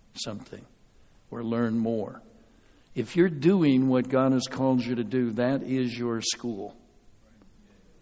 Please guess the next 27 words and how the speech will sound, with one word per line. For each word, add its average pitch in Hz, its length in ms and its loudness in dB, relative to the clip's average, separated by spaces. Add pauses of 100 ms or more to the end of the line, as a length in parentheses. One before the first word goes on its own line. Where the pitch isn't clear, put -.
(220)
And 104 460 -8 (160)
it 107 200 -6 (240)
is 107 320 -6
prophetic. 120 600 -4
I, 110 260 0 (440)
Jan 131 420 2
puts - 340 -2
up 120 240 0
with 113 160 -6
me. 120 260 0 (2500)
And 139 200 4
one 156 180 8
of 160 120 6
the 143 100 2
things 131 560 6
that 127 120 4
I 120 160 4
do, 131 500 4 (640)
'cause 127 240 0
I'm 123 180 4
very 139 200 8
much 135 260 6
a 127 60 -4
creature 131 480 -2
of 113 100 -4
habit, 127 500 0 (1300)
uh, 110 400 0